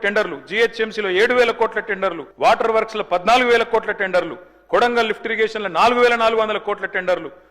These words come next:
ఫ్యూచర్ సిటీలో ఆరు లైన్ల మెయిన్ రోడ్డు, రెండు వైపులా రెండు సర్వీస్ లైన్లు, మొత్తం పది లైన్లు, ఐదు వేల కోట్లు, మూసీ సుందరీకరణ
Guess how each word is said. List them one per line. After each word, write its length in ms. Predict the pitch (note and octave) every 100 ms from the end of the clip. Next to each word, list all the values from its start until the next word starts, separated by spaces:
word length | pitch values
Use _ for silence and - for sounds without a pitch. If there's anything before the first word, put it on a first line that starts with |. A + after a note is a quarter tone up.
| _
ఫ్యూచర్ 360 | - A#3 B3+ A#3
సిటీలో 280 | A3+ A3 A3 F#3+
ఆరు 140 | G#3 A#3
లైన్ల 200 | G#3+ G#3+ G3+
మెయిన్ 200 | G3+ A#3 A3+
రోడ్డు, 180 | A3 A3
రెండు 160 | G3 A3 A3
వైపులా 280 | G#3+ G#3+ F#3+ - - - E3+
రెండు 140 | A#3+ A3
సర్వీస్ 300 | A3+ A3+ A3+
లైన్లు, 180 | G#3 F#3
మొత్తం 220 | G3+ A#3+ A3+ F#3
పది 140 | G#3+ A3+
లైన్లు, 260 | A3+ A#3 A3+ - - F3+
ఐదు 120 | G#3+ A#3
వేల 140 | A3+ -
కోట్లు, 300 | G#3+ G#3+ F3+ - E3+
మూసీ 260 | A#3+ B3 A3
సుందరీకరణ 560 | A3+ A#3 A#3 A3 A3